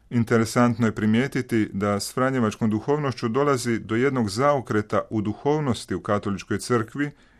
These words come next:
koji se onda odražava i u umjetnosti. Tako, na primjer, do tada prikazivani Krist na križu kao Krist slave postaje trpeći Krist, a na taj način bliži čovjeku patniku.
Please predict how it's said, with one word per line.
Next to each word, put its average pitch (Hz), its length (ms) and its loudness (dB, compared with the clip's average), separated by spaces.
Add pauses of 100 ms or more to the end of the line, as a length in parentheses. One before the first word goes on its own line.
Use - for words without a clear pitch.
(200)
koji 160 240 4
se 123 180 0
onda 131 320 2
odražava 120 760 0
i 117 180 -2
u 117 160 -8
umjetnosti. 92 760 0 (320)
Tako, 104 280 -2
na 107 100 4
primjer, 127 500 2 (260)
do 107 160 0
tada 113 540 2
prikazivani 113 720 2
Krist 117 300 -4
na 107 120 0
križu 123 480 0
kao 101 380 0 (100)
Krist 127 420 -4
slave 113 580 0 (300)
postaje 127 600 -2
trpeći - 600 -4
Krist, - 560 -2 (420)
a 92 100 -6
na 110 160 0
taj 123 200 0
način 101 480 0 (120)
bliži 120 380 -4
čovjeku 95 500 -6
patniku. 90 640 -6